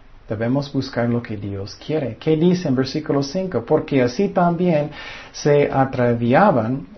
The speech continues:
en otro tiempo aquellas santas mujeres que esperaban en Dios,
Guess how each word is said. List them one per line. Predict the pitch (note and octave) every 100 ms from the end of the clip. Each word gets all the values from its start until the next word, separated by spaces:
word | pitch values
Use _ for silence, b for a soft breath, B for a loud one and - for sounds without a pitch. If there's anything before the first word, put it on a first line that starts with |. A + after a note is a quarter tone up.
| -
en | A#2+ A#2 B2+
otro | D3 E3+ F3 F3 -
tiempo | - E3 D#3+ A#2 A#2+
aquellas | A#2+ A#2+ - D#3 C3 C3
santas | - C#3+ G#3 A#3+ A#3
mujeres | A#3+ G#3+ C#3 A2 A#2+ -
que | - B2
esperaban | A#2+ - A2 B2+ F3
en | G3 G3+
Dios, | F3 A#2 B2